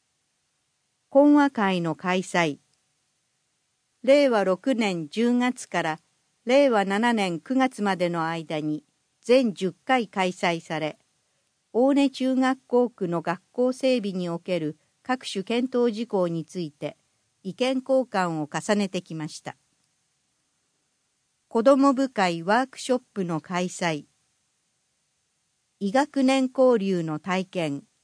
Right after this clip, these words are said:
学校内での自分たちの居場所を考えるをテーマに、未来の後輩たちに送る学びやについて、小学生から大学生まで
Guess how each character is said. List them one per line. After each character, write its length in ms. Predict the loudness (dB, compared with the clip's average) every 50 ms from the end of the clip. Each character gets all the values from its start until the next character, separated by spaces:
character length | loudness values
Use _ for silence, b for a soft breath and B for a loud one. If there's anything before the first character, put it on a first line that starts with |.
| _ _ _ _ _ _ _ _ _ _ _ _ _
学 220 | -2 -2 -2 -2 _ _
校 240 | 0 2 2 4 4
内 280 | 2 0 0 -2 -2 -4
で 140 | -4 -4
の 160 | -2 -4 -6 -6 -8 _ -8
自 80 | -6 -2
分 240 | 0 2 0 0 0
た 140 | -2 -4
ち 140 | -4 -4 -4
の 120 | -4 -4 -4
居 120 | -2 0
場 120 | 0 -2
所 240 | -2 -2 -2 0 0
を 60 | -2
考 340 | -2 -4 -4 -4 -2 -2 -2 -2
え 200 | -2 -2 -4 -6
る 200 | -8 -10 -12 _ _ _ _ _ _ _ _ _ -6
を 140 | -6 -6 -2
テ 220 | -2 0 0 0
ー 20 |
マ 160 | 0 -2 -2 -4
に、 240 | -4 -6 -6 -8 _ _ _ _ _ _ _ _ _ _ _ _ _ _ _ -4
未 160 | 0 2 4 4
来 240 | 4 4 2 2
の 160 | 0 -2 -2 -4
後 300 | -2 2 2 4 4 2
輩 260 | 2 0 0 0 0
た 160 | -2 -2 -2
ち 140 | -2 -6 -6
に 160 | -4 -4 -4
送 340 | -4 -6 -6 -6 -6 -4 -2
る 200 | -2 -4 -4 -6 -4
学 320 | -4 -2 -2 -2 -2 -2
び 180 | -4 -6 -4 -4
や 200 | -4 -4 -6 _ _ _ _ _ _ _ _ _ -4
に 160 | -2 -2 -2
つ 160 | -2 -4 -4 -4
い 100 | -4 -4
て、 280 | -6 -6 -6 -6 -8 _ _ _ _ _ _ _ _ _ _ _ _
小 300 | _ -4 2 2 4 4
学 260 | 4 4 2 0 -2
生 320 | -6 -8 -4 -2 -2 -2 -2
か 160 | -2 -4 -2
ら 160 | -2 -2 -2
大 300 | 0 2 2 2 4 4
学 240 | 2 2 0 -2 -4
生 260 | -6 0 0 2 2
ま 160 | 0 -2 -6
で 240 | -4 -6 -6 -8 -8